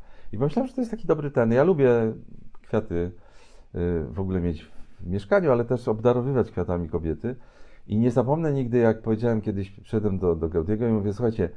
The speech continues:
muszę mieć trzy bukiety, bo będą u mnie dzisiaj trzy dziewczyny. Kaja,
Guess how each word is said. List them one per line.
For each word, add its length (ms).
muszę 180
mieć 160
trzy 160
bukiety, 500
bo 140
będą 320
u 120
mnie 200
dzisiaj 380
trzy 220
dziewczyny. 540
Kaja, 420